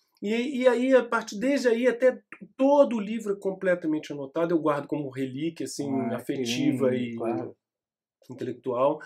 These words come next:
Speaker 1: chamando atenção, esse psicólogo significa isso, esse daqui diz tal coisa. Então era uma, um guia de leitura.
Speaker 2: Ah.
Speaker 1: É, e, e, que funciona pro texto ruim, mas funciona pro texto bom
Speaker 2: Claro,
Speaker 1: também,
Speaker 2: sem
Speaker 1: né?
Speaker 2: dúvida.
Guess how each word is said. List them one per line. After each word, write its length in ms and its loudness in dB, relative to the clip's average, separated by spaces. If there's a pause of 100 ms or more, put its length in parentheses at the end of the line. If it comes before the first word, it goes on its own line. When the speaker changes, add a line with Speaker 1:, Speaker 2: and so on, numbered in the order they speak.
(280)
Speaker 1:
chamando 260 0
atenção, 420 0
esse 220 -2
psicólogo 600 0
significa 580 -8
isso, 580 -6 (300)
esse 260 -8
daqui 320 -6
diz 240 -8
tal 220 0
coisa. 480 2
Então 400 -2
era 180 0
uma, 480 2
um 140 0
guia 440 0
de 140 -4
leitura. 800 -4
Speaker 2:
Ah. 400 -12 (460)
Speaker 1:
É, 460 -14 (340)
e, 260 -10
e, 220 -18 (280)
que 100 -14
funciona 400 -4
pro 160 -8
texto 280 -2
ruim, 300 2
mas 160 -6
funciona 320 -2
pro 140 -6
texto 260 -8
bom 220 2
Speaker 2:
Claro, 160 2
Speaker 1:
também, 380 -2
Speaker 2:
sem 100 -4
Speaker 1:
né? 60 -4
Speaker 2:
dúvida. 200 -8